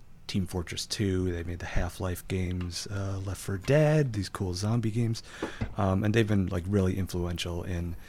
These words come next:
um, both the business side and the regular, like, doing video games side of, of the video game industry. Um, and Campo Santo, uh,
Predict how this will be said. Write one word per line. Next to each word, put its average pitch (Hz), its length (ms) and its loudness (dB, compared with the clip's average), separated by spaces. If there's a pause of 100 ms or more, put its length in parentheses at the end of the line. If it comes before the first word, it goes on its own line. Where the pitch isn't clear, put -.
(480)
um, 90 260 -2
both 98 220 2
the 95 80 -4
business 98 460 2
side 98 560 0
and 113 280 4
the 98 100 2
regular, 92 760 2
like, 87 320 -6
doing 92 300 0
video 87 280 0
games 87 440 -6
side 98 320 -6
of, 98 260 -6 (180)
of 95 360 -8 (260)
the 95 80 0
video 90 240 2
game 87 220 -4
industry. 90 480 -4 (420)
Um, 92 280 0
and 90 180 -2
Campo 98 240 -2
Santo, 92 600 -4 (140)
uh, 98 220 -6